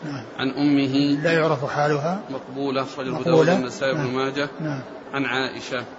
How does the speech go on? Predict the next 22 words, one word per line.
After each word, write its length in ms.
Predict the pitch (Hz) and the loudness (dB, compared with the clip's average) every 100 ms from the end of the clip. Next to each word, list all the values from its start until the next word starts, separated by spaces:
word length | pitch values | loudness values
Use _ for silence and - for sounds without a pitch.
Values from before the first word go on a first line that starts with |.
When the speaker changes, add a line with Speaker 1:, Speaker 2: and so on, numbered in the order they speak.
| - - - | -18 -14 -8
Speaker 1:
نعم. 200 | 156 127 107 - - - - - - - - - - - - - - - - - - - - - - - - - - - - - - - - - - - - - - - - - - - | -8 -8 -12 -16 -18 -18 -18 -18 -18 -20 -20 -20 -20 -20 -20 -20 -20 -20 -20 -20 -20 -20 -20 -20 -20 -20 -20 -20 -20 -20 -20 -20 -20 -20 -20 -20 -20 -20 -20 -20 -20 -18 -18 -18 -18 -8
Speaker 2:
يسأل 460 | 151 151 131 127 120 | -6 -6 -4 -4 -4
الإخوة، 460 | 110 107 131 143 | -6 -8 -4 -4
يقول: 260 | 131 139 131 - | -2 -4 -6 -6
"ما 140 | 147 156 | -4 -2
مع-، 160 | 151 | 0
ما 120 | 147 160 | 0 0
المراد 340 | 156 151 143 | 0 2 0
الدباغ، 520 | 127 117 127 135 135 104 - - - - - | -2 -8 -2 2 2 0 -10 -14 -16 -18 -18
الدبغ، 420 | - - 135 120 - - | -10 -4 -4 -4 -14 -10
كيف 160 | 147 135 127 | -8 -6 -6
هذا؟" 160 | 113 - - - | -6 -8 -16 -10
Speaker 1:
يعني، 400 | 190 185 185 190 | -4 0 4 4
آه، 400 | 180 175 160 180 | 4 2 0 0
هل 140 | 170 160 | 2 0
الأشياء 440 | 156 170 156 160 | 0 0 0 -2
المطهرة، 640 | 156 151 170 143 147 151 143 - - - - - 156 | -2 -2 -2 -2 -2 -2 -4 -12 -18 -18 -18 -16 -2
يعني 320 | 156 147 147 | 0 0 -2
مثل 180 | 135 143 | -2 -2
ال-، 240 | 143 135 | -2 -2
القرض 420 | 135 139 165 160 135 | -6 -2 0 0 -2
ونبات 1200 | 135 131 131 135 147 - - - 190 196 175 | -4 -2 -4 -6 -8 -12 -18 -2 4 6 4